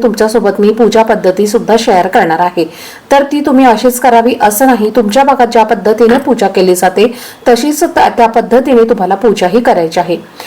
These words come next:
आणि त्याचबरोबर भावाचा उपवास देखील आपल्याला या दिवशी पकडायचा असतो.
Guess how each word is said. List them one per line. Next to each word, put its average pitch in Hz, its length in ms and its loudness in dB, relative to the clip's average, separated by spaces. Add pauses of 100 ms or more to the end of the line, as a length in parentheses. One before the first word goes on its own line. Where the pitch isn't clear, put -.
(160)
आणि 226 240 0
त्याचबरोबर 269 640 2
भावाचा 208 520 0
उपवास 226 440 0
देखील 220 260 -2
आपल्याला 190 380 -2
या 196 180 0
दिवशी 196 280 -2
पकडायचा 185 480 0
असतो. 226 300 2